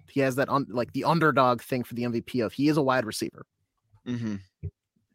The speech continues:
Speaker 2: Right.
Speaker 1: Justin Jefferson is the one Viking that has a chance at winning the, uh, th-, the M V P award. That being said, it's a very slim chance that is, uh, very close to zero.
Speaker 2: Yep.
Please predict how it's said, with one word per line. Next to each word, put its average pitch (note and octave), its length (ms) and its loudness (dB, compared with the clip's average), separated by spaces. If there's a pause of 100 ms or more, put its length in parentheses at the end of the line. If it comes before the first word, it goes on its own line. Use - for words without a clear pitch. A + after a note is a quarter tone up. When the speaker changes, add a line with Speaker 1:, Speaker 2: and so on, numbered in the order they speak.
(120)
Speaker 2:
Right. - 80 2
Speaker 1:
Justin F#3 260 8
Jefferson D#3+ 440 4
is C3 120 0
the C3+ 100 0
one D3+ 420 4
Viking C3 420 0
that A#2 140 0
has B2 220 0
a G#2+ 180 -4
chance C3+ 440 -4
at E3 100 2
winning E3+ 400 4 (580)
the, D3+ 360 4
uh, C#3+ 380 6
th-, C3 260 -6
the D3+ 100 4
M D3+ 100 4
V D3 100 0
P D#3+ 140 2
award. D3+ 380 8
That C3+ 160 4
being B2+ 180 0
said, D3 280 2
it's A#2+ 140 -2
a A#2+ 80 0
very C3+ 280 0
slim C3 720 -4
chance A2+ 440 -4
that G#2+ 180 -4
is, F#2+ 300 -8
uh, F#2 160 -4
very D3 280 2
close A#2 280 -2
to G2 100 -8
zero. C#2 200 -6
Speaker 2:
Yep. C#2+ 120 6